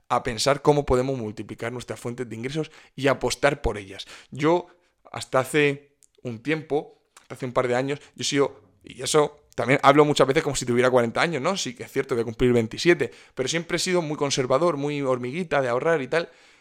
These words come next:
pero desde hace un tiempo hasta hoy he empezado a cambiar esa mentalidad diciendo, "Oye, yo necesito multiplicar mis fuentes de ingresos, como sean.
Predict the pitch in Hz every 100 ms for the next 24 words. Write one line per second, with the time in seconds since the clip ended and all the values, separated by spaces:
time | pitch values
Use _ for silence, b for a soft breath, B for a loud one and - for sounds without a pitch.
0 | b - 127 127 - 131 156 - 165 151
1 | 131 127 139 135 131 120 - 120 143 147
2 | b b b - 131 131 135 143 143 135
3 | 120 117 139 135 139 120 120 120 117 110
4 | 107 120 113 135 127 120 123 139 - -
5 | - 123 120 120 117 - 117 117 113 113
6 | 107 113 - - - 117 - - 147 120
7 | 101